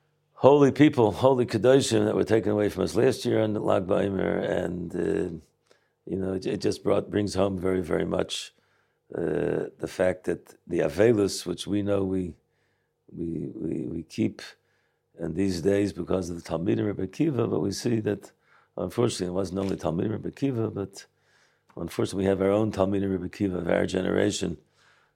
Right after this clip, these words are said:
Um, happens to be that, uh, on Lag BaOmer night, I have, I have a few simchas, and besides a few simchas, I have the yahrzeit of, of Asi Koltai, Olav Shalom from Har Hanarnov,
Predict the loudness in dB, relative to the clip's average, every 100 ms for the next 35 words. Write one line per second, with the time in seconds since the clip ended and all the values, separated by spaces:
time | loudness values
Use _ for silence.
0 | _ -12 -8 -6 -6 -6 -4 -4 -4 -10
1 | -6 -4 -2 -2 -6 -4 -2 -2 -4 -10
2 | _ _ _ _ _ _ _ _ _ -16
3 | -8 -4 -2 0 2 2 0 0 0 2
4 | 2 2 0 -6 -20 _ _ _ _ _
5 | -10 -8 -2 -4 -4 -10 -6 -6 -4 -2
6 | -2 -2 -2 -2 -4 -8 -12 _ _ _
7 | _ -10 -8 -8 -12 _ _ _ _ -10
8 | -8 -2 0 0 -2 -4 0 0 0 -2
9 | -2 -2 -2 -2 -2 0 -2 -2 -2 -2
10 | -4 -8 _ _ _ -20 _ _ _ -6
11 | -2 0 0 0 -4 0 0 2 -2 0
12 | -2 -2 -2 -4 -6 -4 -2 -2 -6 -10
13 | -10 -6 -6 -6 -6 -6 -6 -6 -6 -10